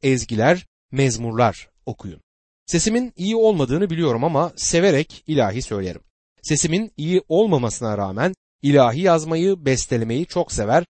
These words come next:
ve biraz zaman bulursam bunu yaparım. Bu bana büyük bir sevinç verir. Bu ayette geçen mezmurlar, hamd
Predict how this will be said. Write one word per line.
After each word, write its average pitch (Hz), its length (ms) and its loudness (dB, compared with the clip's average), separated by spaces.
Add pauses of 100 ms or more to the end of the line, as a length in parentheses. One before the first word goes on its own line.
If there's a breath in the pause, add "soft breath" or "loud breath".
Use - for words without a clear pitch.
(180)
ve 170 200 -2
biraz 185 300 2
zaman 117 320 -2
bulursam 135 440 -6
bunu 123 120 -6
yaparım. 101 360 -6 (320)
Bu 202 160 -4
bana 131 460 0
büyük 196 300 -8
bir 170 280 -4
sevinç 107 380 -4
verir. 85 300 -14 (400)
Bu 226 160 4
ayette 202 280 0
geçen 160 440 -2
mezmurlar, 135 680 0
hamd 196 400 -6